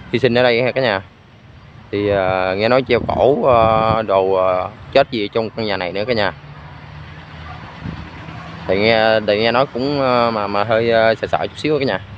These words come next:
Thì bây giờ là ở dưới, à, tầng, à, sàn này thì Đầy, à, sẽ quay sơ lược và mời cả nhà theo chân Đầy lên, à, ở trên, à, mà, mà, mà, mà gác, à, cầu thang này cả nhà.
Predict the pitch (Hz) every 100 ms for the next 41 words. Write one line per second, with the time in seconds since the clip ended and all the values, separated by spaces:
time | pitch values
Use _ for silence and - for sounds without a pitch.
0 | - - - - - - 101 101 110 107
1 | 98 110 120 101 92 123 143 156 135 107
2 | 98 95 101 98 98 95 95 95 - -
3 | - - - - - - 98 101 95 92
4 | - - - - - - - 98 98 98
5 | 98 98 107 131 117 110 101 - 104 101
6 | 95 95 123 95 110 95 113 95 101 110
7 | 110 107 107 101 - - - - - -
8 | - - - 123 - 101 113 123 113 113
9 | 110 110 107 107 107 95 95 95 95 95
10 | 92 92 92 92 92 110 131 131 120 110
11 | 107 104 98 101 107 95 104 113 113